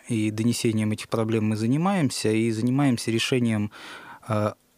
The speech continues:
малых проблем. Знаете, такая политика малых дел. Лучше сделать что-то малое, но сделать, чем постараться замахнуться на что-то большое, это не сделать. Вот там сейчас занимаемся ситуацией возврата нормального автобусного, автомобильного сообщения с одной из,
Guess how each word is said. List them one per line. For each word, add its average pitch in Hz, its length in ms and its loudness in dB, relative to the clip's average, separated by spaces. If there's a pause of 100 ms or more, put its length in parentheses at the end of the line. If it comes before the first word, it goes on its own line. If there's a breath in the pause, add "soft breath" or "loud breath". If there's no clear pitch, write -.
малых 120 420 2
проблем. 123 560 0
Знаете, 151 260 -2
такая 104 220 -2
политика 113 480 -2
малых 107 320 2
дел. 107 220 2
Лучше 107 580 2
сделать 110 320 0
что-то - 300 -2
малое, 113 320 2
но 113 120 2
сделать, 143 380 0
чем 110 340 0
постараться 117 420 -2
замахнуться 113 460 -2
на 113 80 0
что-то 113 280 -4
большое, 120 380 0
это - 120 -6
не 107 100 0
сделать. 104 380 -2
Вот - 80 -8
там 101 160 -4
сейчас 135 240 -2
занимаемся 107 480 0
ситуацией 110 640 -2 (480 loud breath)
возврата 107 560 0
нормального 107 760 0 (360 loud breath)
автобусного, 107 600 -2
автомобильного 107 520 0
сообщения 110 580 0
с - 120 -2
одной 113 320 2
из, 104 260 -6